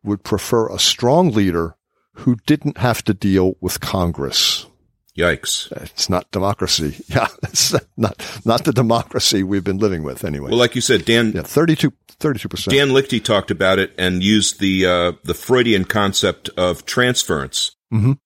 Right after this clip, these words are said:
Speaker 2: Dan said it's normal that we all do this. Uh, we believe that through our authority figures, we have things under control. They defend us, and we unconsciously now, unconsciously want them to protect us,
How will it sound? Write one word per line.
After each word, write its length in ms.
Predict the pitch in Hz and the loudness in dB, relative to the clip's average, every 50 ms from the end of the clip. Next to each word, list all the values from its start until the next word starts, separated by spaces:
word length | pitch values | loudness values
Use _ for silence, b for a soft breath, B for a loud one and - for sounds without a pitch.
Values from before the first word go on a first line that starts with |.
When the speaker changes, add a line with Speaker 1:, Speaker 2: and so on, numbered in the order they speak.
| _ _ - | _ _ -2
Speaker 2:
Dan 180 | 95 95 98 | 0 0 0
said 240 | 98 - - 110 98 | 0 2 2 4 4
it's 220 | 95 92 - - 95 | 2 0 0 -2 0
normal 540 | 95 104 110 110 90 87 85 90 104 117 | 2 4 4 4 4 2 0 0 -2 -2
that 180 | - 101 95 80 | -2 -2 -2 0
we 160 | 90 87 87 | 0 2 2
all 220 | 95 107 117 120 110 | 4 4 4 4 2
do 220 | 90 95 90 82 | 2 0 0 2
this. 420 | 76 82 85 98 - - - - b b b b b b b b b b b b b - | 2 2 2 0 0 -4 -6 -8 b b b b b b b b b b b b b -6
Uh, 140 | - 82 82 | -4 -4 0
we 120 | 90 95 87 | 0 0 2
believe 460 | - 101 98 104 110 110 110 98 87 | 2 2 2 4 4 2 2 0 0
that 140 | 101 95 90 | 0 0 0
through 240 | - - 117 113 104 | 0 -2 0 2 2
our 140 | 95 92 90 | 4 2 2
authority 440 | 90 - - 131 160 156 131 104 | 0 0 0 0 0 2 0 0
figures, 580 | - - 101 92 80 87 87 90 95 92 - 101 | -2 0 -2 -2 0 0 -2 -2 0 0 -2 -2
we 200 | 92 98 101 101 | -2 0 0 2
have 220 | 104 95 95 92 | 4 2 2 0
things 540 | - - - - _ - 98 90 98 95 95 | -2 -10 -20 -20 _ -2 -2 0 0 0 0
under 180 | 90 87 85 92 | -2 -2 -2 -2
control. 580 | - 110 95 - 156 151 143 90 65 - - _ _ _ _ | -4 -4 -2 0 2 2 2 2 0 -2 -8 _ _ _ _
They 280 | 76 80 85 85 85 85 | -4 -2 0 0 -2 -2
defend 560 | - _ _ 87 - - - 113 120 120 95 | -6 _ _ -8 -4 0 0 0 2 2 2
us, 420 | 82 87 95 - - - - - b b b b b b b b b b b b - | 0 0 0 -2 -4 -4 -6 -10 b b b b b b b b b b b b -4
and 260 | - 90 90 92 92 | -2 0 0 0 2
we 160 | 101 104 104 | 2 4 4
unconsciously 920 | 101 101 95 - - - 143 151 - - - - 104 - - 98 85 82 | 4 2 2 0 -2 0 2 2 2 2 2 2 2 0 2 2 2 2
now, 320 | 78 78 80 80 80 82 80 | 2 2 0 0 0 0 0
unconsciously 720 | 98 104 - - 120 120 127 123 - 110 98 - - 82 82 | -2 -2 0 0 0 0 0 2 2 2 2 2 0 0 0
want 260 | 85 87 87 87 - | 0 0 -2 0 0
them 180 | 87 85 85 | 0 -2 0
to 120 | - 90 82 | -2 -4 -4
protect 480 | - 87 82 - - 117 113 - - | -2 -4 -2 0 0 0 0 0 -2
us, 340 | 82 78 82 - - - - | 0 0 0 0 -2 -6 -8